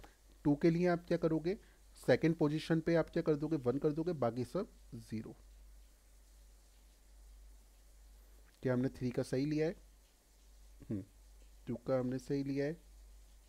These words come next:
हाँ जी, ठीक है। So, यहाँ पे आप एक चीज़ देखिए, ठीक है, क्या जा-, and ऑपरेटर करता क्या है?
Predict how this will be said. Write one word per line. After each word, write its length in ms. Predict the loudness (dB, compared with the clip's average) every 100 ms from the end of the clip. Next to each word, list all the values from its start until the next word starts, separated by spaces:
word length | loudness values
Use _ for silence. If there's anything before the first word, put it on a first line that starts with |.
| -20 -10
हाँ 180 | -8
जी, 220 | -8 -12 -20 -20 -20 -20 -20 -20 -20 -20 -20 -20 -10
ठीक 140 | -4
है। 80 | -4 -4 -20 -20 -20 -20 _ _ -20 -20 -20 -20 -20 -20 -20 -20 -20 -20 -4
So, 200 | 2 4 2
यहाँ 520 | -2 -2 -2 -2 -4 -2
पे 140 | -2
आप 260 | 2 0 0
एक 120 | -6 -6
चीज़ 200 | -8 -6 -6
देखिए, 420 | -6 -4 -6 -6 -12 -20 -10
ठीक 140 | -8
है, 80 | -8 -10 -20 -20 -20 6
क्या 160 | 8 8 2 -20 -20 -20 -10
जा-, 220 | 6 6 6 8
and 180 | 8 8
ऑपरेटर 300 | 4 2 2
करता 300 | 2 4 2
क्या 180 | 2
है? 100 | -4